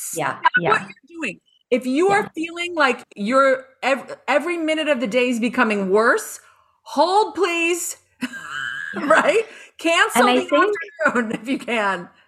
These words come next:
Speaker 1: I agree a hundred percent. And I think that the thing that always pops into my mind is slow is fast. Mm-hmm. Slow is fast. That's it.
Speaker 2: Yeah.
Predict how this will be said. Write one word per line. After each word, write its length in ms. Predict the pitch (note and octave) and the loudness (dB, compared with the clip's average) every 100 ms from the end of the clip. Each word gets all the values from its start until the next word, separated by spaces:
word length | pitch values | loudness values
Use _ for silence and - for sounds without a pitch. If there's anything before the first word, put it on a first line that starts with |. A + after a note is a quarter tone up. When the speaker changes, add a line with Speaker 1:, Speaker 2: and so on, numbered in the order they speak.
| _ - - - - - | _ -20 -18 -16 -14 -8
Speaker 1:
I 60 | C#4 | 0
agree 600 | E4+ A#3+ G3+ A#3 B3 A#3+ - | 2 2 2 4 4 2 -2
a 40 | |
hundred 400 | F3+ A3+ B3+ C4 | -2 0 2 2
percent. 400 | C4 B3+ F#3 E3 - | 2 0 0 0 2
And 120 | G3 | 4
I 120 | G3+ | 4
think 300 | G3 A3+ A3+ | 2 -4 0
that 260 | A#3 G3 - | 2 2 2
the 100 | G3 | 0
thing 320 | G3 A#3 B3+ | 0 -2 2
that 180 | A#3 - | 2 2
always 320 | G3+ A3 A#3 | 2 4 2
pops 300 | A#3 A#3+ A#3 | 0 -4 -2
into 200 | A3+ A3+ | -8 -2
my 220 | G3+ F3 F#3 | 0 2 2
mind 380 | F3 F3+ F3 - | 0 0 -2 0
is 240 | F3+ E3+ | 0 0
slow 680 | - F#3 F3+ F3+ G#3 B3+ C#4 | -2 2 4 6 6 4 0
is 280 | - F#3 F3+ | -4 -4 -4
fast. 760 | - - D3+ A#2 - - - - _ _ _ _ _ _ _ _ _ _ | -12 -6 -4 -6 -10 -12 -14 -18 _ _ _ _ _ _ _ _ _ _
Mm-hmm. 360 | F#3+ G3 G3+ - - _ _ _ | -2 2 2 0 -10 _ _ _
Slow 500 | - - G#3+ B3+ C#4 | -12 -6 -2 2 2
is 220 | C#4 C#4 | 2 -2
fast. 600 | - B3 G#3+ G3 - - _ _ _ _ _ _ _ - | -6 -4 -4 -6 -12 -12 _ _ _ _ _ _ _ -16
That's 240 | C4 - | -16 -6
it. 200 | D#4 G3+ - _ _ _ _ _ | -4 -6 -12 _ _ _ _ _
Speaker 2:
Yeah. 180 | F3+ G2+ | -10 -10